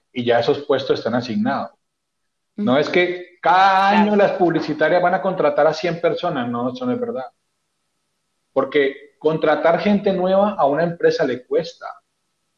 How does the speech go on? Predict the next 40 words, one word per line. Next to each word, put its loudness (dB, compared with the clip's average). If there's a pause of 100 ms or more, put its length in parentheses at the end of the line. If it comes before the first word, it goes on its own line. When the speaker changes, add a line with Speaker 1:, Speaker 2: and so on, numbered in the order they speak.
(320)
Speaker 1:
Yo, 0 (100)
yo -8
sé 0
que 2
mucha 2
gente 0
no 2
entiende 2
esto, -2 (280)
pero 0
no 2
es -2
que 0
tú -2
salgas 4
de 4
la 4
universidad 2
y -2
tú 4
vas 0 (120)
increíblemente 0
hacia 2
el, 0
hacia -2
el, -2
hacia -4
el -6
éxito. -6 (300)
No, 0
tú -10
tienes -4
que -2
pasar 0
un -4
periodo 4
interesante 0
que -2
es -8 (600)
profesionalizarte. -2